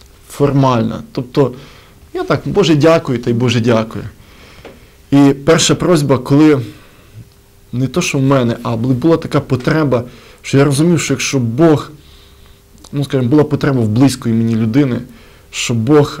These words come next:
е, він, якщо не він, то ніхто. І я розумів, що мені потрібно все-таки в щось Бога попросити. Я пам'ятаю той період часу, коли я стояв,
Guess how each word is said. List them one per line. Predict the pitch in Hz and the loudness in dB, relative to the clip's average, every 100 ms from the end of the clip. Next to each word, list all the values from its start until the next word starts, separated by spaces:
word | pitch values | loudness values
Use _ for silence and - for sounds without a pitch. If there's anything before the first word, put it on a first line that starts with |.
| - | -6
е, | 123 | -2
він, | 117 123 131 120 - - - - _ - 120 104 - | 0 0 0 -4 -14 -20 -20 -20 _ -20 -18 -14 -10
якщо | 123 - | -4 0
не | 139 | 2
він, | 135 147 | 2 0
то | 131 117 | -2 -4
ніхто. | 117 - 104 - - _ _ _ - - - - - - - _ - - _ | -4 -6 -12 -14 -20 _ _ _ -20 -20 -20 -20 -20 -20 -20 _ -20 -20 _
І | 117 120 120 123 120 - - - - - - | -2 0 2 0 -2 -12 -20 -20 -20 -20 -4
я | 135 | -2
розумів, | 139 123 143 180 | -2 -2 0 0
що | 175 - | -2 -2
мені | 123 123 151 | 0 2 0
потрібно | 147 - 120 143 160 143 135 120 - - - - | -2 -8 -6 -4 -2 -2 -4 -4 -12 -20 -20 -18
все-таки | - 143 143 - | -4 -2 -2 -4
в | 113 | -6
щось | - 113 | -4 -4
Бога | 101 110 | -2 -4
попросити. | 107 113 - - 110 110 - - - - | -4 -8 -10 -8 -8 -8 -12 -20 -20 -6
Я | 123 | -4
пам'ятаю | 127 143 143 147 | 0 0 4 2
той | 139 139 | 4 0
період | - 143 143 | 2 2 2
часу, | - 160 - | 2 -2 -2
коли | 127 139 139 | 0 2 2
я | 131 | 2
стояв, | - 139 151 143 | 0 2 4 2